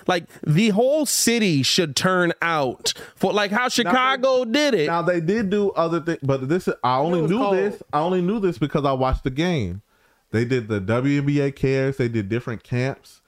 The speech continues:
Speaker 2: Um, they did different camps for the, uh, for young women, trying to get them to stay in sports, because statistics say that a lot of the young ladies who get into, um, who get into sports,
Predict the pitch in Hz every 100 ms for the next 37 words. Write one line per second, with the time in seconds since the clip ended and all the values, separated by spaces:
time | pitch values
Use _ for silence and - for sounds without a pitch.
0 | _ _ _ _ - 110 104 98 85 -
1 | _ - 113 110 117 131 120 127 127 131
2 | 113 104 - 104 98 78 - 101 101 127
3 | 131 131 131 127 117 110 110 120 123 117
4 | 98 110 113 120 - 120 120 - 104 101
5 | - 101 98 113 - 123 - 113 113 -
6 | - _ - 101 98 - _ _ - 104
7 | 110 113 107 104 107 110 110 107 107 104
8 | _ _ _ _ _ _ _ _ _ _
9 | _ - 117 123 110 101 92 107 117 110
10 | - 98 90 - - 98 95 87 82 98
11 | - _ - 104 104 135 120 104 - 104
12 | 98 - _